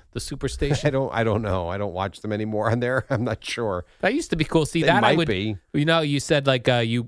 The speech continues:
Speaker 1: you
Speaker 2: You, uh,
Speaker 1: feel
Speaker 2: yes.
Speaker 1: broken up with when Met
Speaker 2: But why? But why?
Speaker 1: Why what?
Speaker 2: Why would you watch them once in a while on T B S?
Speaker 1: Because it was there.
Speaker 2: Because there was no accessibility to any other games.
Speaker 1: Right.
Speaker 2: It's
Speaker 1: Right,
Speaker 2: too
Speaker 1: so
Speaker 2: much.
Speaker 1: I wasn't gonna watch the Yankees back when I was, uh, in the eighties. I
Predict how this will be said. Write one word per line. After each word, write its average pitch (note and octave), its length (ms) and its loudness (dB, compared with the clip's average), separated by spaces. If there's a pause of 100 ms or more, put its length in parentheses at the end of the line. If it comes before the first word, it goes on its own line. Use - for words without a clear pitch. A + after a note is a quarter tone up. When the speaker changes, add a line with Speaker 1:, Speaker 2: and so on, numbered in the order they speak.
Speaker 1:
you A#2 520 -4 (120)
Speaker 2:
You, C#3+ 120 0
uh, - 20 0
Speaker 1:
feel C3+ 280 2
Speaker 2:
yes. G2+ 260 -4
Speaker 1:
broken C3 300 2
up B2 200 0
with B2+ 200 0
when A2+ 160 0
Met A#2 120 0
Speaker 2:
But E3 120 4
why? D#3 440 0
But C#3 160 -2
why? G2+ 400 -2 (640)
Speaker 1:
Why A2 180 0
what? F2 240 -8 (340)
Speaker 2:
Why A2 340 0
would A#2+ 220 0
you D3 100 0
watch B2 400 0
them G#2+ 160 0
once F#2+ 220 -2
in G#2 60 -4
a F#2+ 60 0
while F#2 240 0
on F#2 120 -2
T G2+ 140 -4
B G2 160 -4
S? D#2 300 -8 (560)
Speaker 1:
Because A#2 360 -2
it A#2+ 40 -4
was F#2 200 -6
there. F2+ 440 -2
Speaker 2:
Because G#2+ 280 -2
there A#2 100 0
was G#2+ 180 -2
no A2+ 180 0
accessibility A2 760 -2
to E2+ 120 -6
any G#2 200 -2
other F2+ 180 -4
games. F2 340 -4
Speaker 1:
Right. B2 280 0 (540)
Speaker 2:
It's B2 240 -4
Speaker 1:
Right, F3 120 2
Speaker 2:
too - 120 4
Speaker 1:
so D#3 60 6
Speaker 2:
much. B2+ 460 -2
Speaker 1:
I B2+ 80 6
wasn't E3 280 2
gonna D3 120 2
watch C#3 220 0
the C3 100 0
Yankees A2+ 440 2
back G2 260 -2
when G#2 100 2
I F#2+ 120 0
was, F2+ 300 -4
uh, F#2 460 -2
in G2 220 -2
the F#2 180 -4
eighties. F2 560 -6
I F#2 220 -2